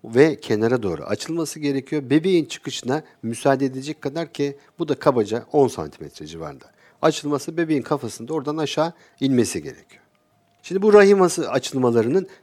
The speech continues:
belli aşamaları var. Şimdi bunun bir hiç olmadığı dönem var. Bir dört santimetreye kadar açıldığı dönem var. Dört santimetreden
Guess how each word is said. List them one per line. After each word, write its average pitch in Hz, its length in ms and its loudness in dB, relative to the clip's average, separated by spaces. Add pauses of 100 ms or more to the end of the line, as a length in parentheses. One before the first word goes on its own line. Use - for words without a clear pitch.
belli 113 260 4
aşamaları 95 560 0
var. - 240 -14 (340)
Şimdi 92 340 -10
bunun 156 320 0 (380)
bir 135 300 4 (260)
hiç 214 260 -2
olmadığı 110 440 2
dönem 107 380 -4
var. 196 260 -10 (920)
Bir 110 240 2
dört 117 200 2
santimetreye 147 680 -2
kadar 143 280 -6
açıldığı 139 440 -10
dönem 131 340 -8
var. 131 160 -14 (440)
Dört 180 220 8
santimetreden 87 720 -4